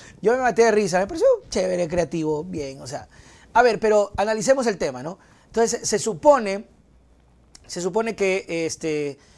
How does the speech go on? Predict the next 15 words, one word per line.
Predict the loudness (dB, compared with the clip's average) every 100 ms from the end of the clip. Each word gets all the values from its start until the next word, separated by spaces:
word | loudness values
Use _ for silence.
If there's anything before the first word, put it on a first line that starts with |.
| _ -10
si | -6
para | 0 0 0
Novoa | 0 2 6 6 6
hay | 2 -2
un | -4
grupo | -4 -2 -2
de | -2
medios | -2 -4 -2 -4
de |
comunicación | -6 -6 -6 -4 -4 -2
que | -2
lo | -2
respaldan, | -4 0 0 0 -4
lo | -6
sobajean, | -8 -8 -6 -8 -8